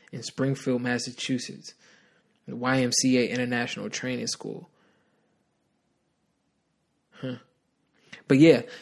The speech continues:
so we talking about a hundred years plus. We coming up on, like, a hundred twenty-five years of basketball. That's more than a hundred twenty-five years.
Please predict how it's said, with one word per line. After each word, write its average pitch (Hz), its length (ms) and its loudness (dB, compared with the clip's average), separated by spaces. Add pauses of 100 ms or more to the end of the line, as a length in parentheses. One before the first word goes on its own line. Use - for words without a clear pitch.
(140)
so 160 200 6
we 160 160 4
talking 180 260 2
about 143 200 0
a 127 40 -2
hundred 160 340 2
years 156 360 4
plus. - 540 2 (1900)
We 160 80 -4
coming 147 300 2
up 123 140 -2
on, 123 100 -2
like, 117 140 -4
a 110 60 -6
hundred 135 280 0
twenty-five 123 460 -2
years 151 220 6
of 117 100 -2
basketball. - 680 -8 (1700)
That's 175 220 0
more 143 220 4
than 120 80 2
a 113 60 -2
hundred 117 240 -4
twenty-five 117 440 -10
years. - 360 -12